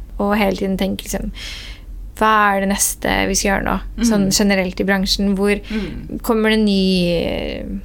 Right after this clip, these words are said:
Speaker 1: nå er det TikTok og liksom Snapchat og
Speaker 2: Ja.
Speaker 1: Insta, men hva, hva er det neste etter det?
Speaker 2: Mm.
Speaker 1: Og hele tiden liksom holde seg oppdatert og følge med på sånne ting.
Speaker 2: Ja.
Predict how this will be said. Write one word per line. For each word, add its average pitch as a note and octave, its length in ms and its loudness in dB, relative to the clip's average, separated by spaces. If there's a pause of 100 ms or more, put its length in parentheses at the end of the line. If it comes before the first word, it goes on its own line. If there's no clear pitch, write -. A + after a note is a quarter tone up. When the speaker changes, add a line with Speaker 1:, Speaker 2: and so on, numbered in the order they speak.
(120)
Speaker 1:
nå G#3 180 4
er - 60 4
det - 100 -2
TikTok - 580 -6
og - 180 0
liksom G3 180 -4
Snapchat G3 460 -4
og - 20 -2
Speaker 2:
Ja. F#3+ 100 0
Speaker 1:
Insta, F#3+ 200 -2
men G#3 220 2 (140)
hva, F#3 300 2
hva F#3 120 2
er F#3 40 2
det G3 100 2
neste G#3+ 200 0
etter F#3+ 160 2
det? G3+ 320 2 (100)
Speaker 2:
Mm. G3+ 360 -4
Speaker 1:
Og A3+ 60 4
hele A3+ 180 4
tiden G3 300 0
liksom G3 220 2
holde G#3 180 2
seg - 120 0
oppdatert F#3 380 -2
og - 60 -12
følge G3+ 200 0
med G3 100 -4
på - 60 -10
sånne F#3+ 260 0
ting. A#3+ 280 2
Speaker 2:
Ja. A3+ 180 -2